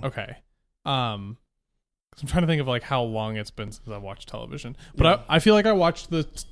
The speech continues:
Speaker 1: second episode soonish after we watched the first one,
Speaker 2: Mm-hmm.
Speaker 1: and I just thought it was pretty dumb.
Speaker 2: That's really interesting.
Speaker 1: Yeah, like, it was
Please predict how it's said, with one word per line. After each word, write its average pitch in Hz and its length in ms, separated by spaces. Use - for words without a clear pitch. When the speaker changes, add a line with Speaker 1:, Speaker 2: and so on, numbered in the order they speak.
Speaker 1:
second 165 320
episode 139 400
soonish 156 580
after 139 480
we 143 140
watched 131 240
the 165 80
first 135 260
one, 113 220
Speaker 2:
Mm-hmm. 196 200
Speaker 1:
and 139 180
I 135 400
just 139 340
thought 135 220
it 165 100
was 156 140
pretty 180 420
dumb. 294 520
Speaker 2:
That's 233 220
really 262 240
interesting. 170 520
Speaker 1:
Yeah, 151 560
like, 151 460
it 165 340
was 160 400